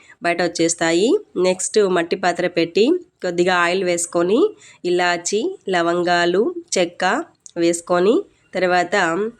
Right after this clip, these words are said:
బాగా తరిగి పెట్టుకున్నటువంటి పచ్చిమిర్చి, అవి, ఆ, పేలితే ఎగిరి పడకుండా రెండు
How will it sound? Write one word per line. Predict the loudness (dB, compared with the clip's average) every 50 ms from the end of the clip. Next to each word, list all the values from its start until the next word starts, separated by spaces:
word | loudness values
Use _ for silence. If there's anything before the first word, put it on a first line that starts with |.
| -14 -6 -2
బాగా | 0 0 2 2 0
తరిగి | 0 0 0 0 0 0
పెట్టుకున్నటువంటి | -2 -2 -4 -2 0 2 4 4 4 2 0 0 0 0 2 2 2 2 2 2 0 -2 -2 -2
పచ్చిమిర్చి, | -2 0 0 0 0 0 0 0 -2 -4 -2 -2 -2 -2 -4 -6 -12 -20 -20 -20 -10 -6 -2
అవి, | 2 2 4 4 4 4 2 2 0 -4 -6 -10 _ _ _ _ 0
ఆ, | 2 2 4 4 2 0 0 0
పేలితే | 0 2 4 4 4 2 2 4 4 4 4
ఎగిరి | 4 2 0 0
పడకుండా | 0 0 0 0 0 2 2 4 4 4 4 2 2 0 -4 -6 -2
రెండు | 0 4 4 4 4 4 2 2 0 0 -4 -6